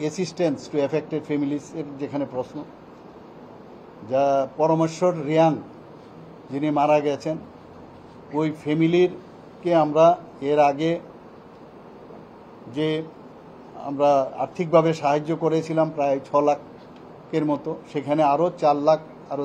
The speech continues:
দেওয়ার কথা আমি ঘোষণা করছি, অর্থাৎ টোটাল দশ লাখ আমরা ওই ফ্যামিলিকে আমরা দিচ্ছি।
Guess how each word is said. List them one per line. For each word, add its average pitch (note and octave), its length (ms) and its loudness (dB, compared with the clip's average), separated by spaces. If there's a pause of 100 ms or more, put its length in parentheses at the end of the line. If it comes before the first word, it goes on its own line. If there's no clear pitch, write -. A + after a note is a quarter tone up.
দেওয়ার C#3+ 340 4
কথা C#3+ 200 -2 (360)
আমি B2+ 200 -10
ঘোষণা D3 380 -2
করছি, C#3+ 220 -8 (180)
অর্থাৎ D#3 220 2 (420)
টোটাল D#3+ 340 2 (340)
দশ D3 120 0 (100)
লাখ D#3+ 120 4 (100)
আমরা C#3+ 180 0 (840)
ওই C#3+ 160 -2
ফ্যামিলিকে C#3 460 -2
আমরা A#2+ 200 -4
দিচ্ছি। - 240 -16